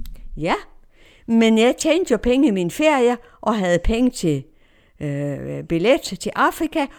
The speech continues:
og så regnede jeg med, at, øh, og jeg havde også sparet op. Jeg er jo en Persen-familie, og en, en, øh, øh, hvad hedder det? Teglgaard-familie.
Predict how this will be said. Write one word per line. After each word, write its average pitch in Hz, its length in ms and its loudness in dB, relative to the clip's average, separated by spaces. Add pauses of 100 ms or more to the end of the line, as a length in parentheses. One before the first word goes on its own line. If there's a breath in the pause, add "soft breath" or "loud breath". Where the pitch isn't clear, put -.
og 254 160 -2
så 254 120 -4
regnede 254 460 2
jeg 226 140 0
med, 233 260 2
at, 185 360 -4
øh, 147 380 -2
og 190 140 4
jeg 220 120 2
havde 202 220 2
også 240 140 0
sparet 175 340 4
op. 254 300 2 (600 soft breath)
Jeg 160 120 0
er 170 40 0
jo 165 180 0
en 151 160 -2
Persen-familie, 220 1080 0
og 170 220 2
en, 160 140 0 (460 loud breath)
en, 165 300 -2
øh, 139 260 -2 (500 soft breath)
øh, 135 220 -6 (1200)
hvad 165 220 -8
hedder 147 220 -2
det? 147 140 -4 (1000)
Teglgaard-familie. 214 1000 4